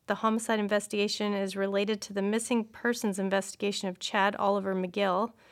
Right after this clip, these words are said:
He was reported missing on August thirtieth, twenty twenty-two. Chad McGill remains missing after his vehicle was found abandoned in Yukon on August twenty-sixth.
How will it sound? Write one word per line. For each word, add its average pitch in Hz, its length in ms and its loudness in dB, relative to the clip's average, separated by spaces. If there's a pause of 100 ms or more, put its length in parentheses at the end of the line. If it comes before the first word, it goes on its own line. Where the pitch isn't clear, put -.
(460)
He - 180 -2
was 220 180 -2
reported 202 400 0
missing 202 440 0
on 190 480 0
August 202 440 -4
thirtieth, 214 380 -4
twenty 180 260 -4
twenty-two. 180 600 -6 (880)
Chad 220 220 4
McGill 208 380 12
remains 208 440 6
missing 220 600 4
after 202 320 2
his 190 160 0
vehicle 220 360 2
was 208 200 0
found 196 280 4
abandoned 196 540 2
in 196 260 0
Yukon 208 460 -2
on 196 160 2
August 202 340 -2
twenty-sixth. 214 800 -4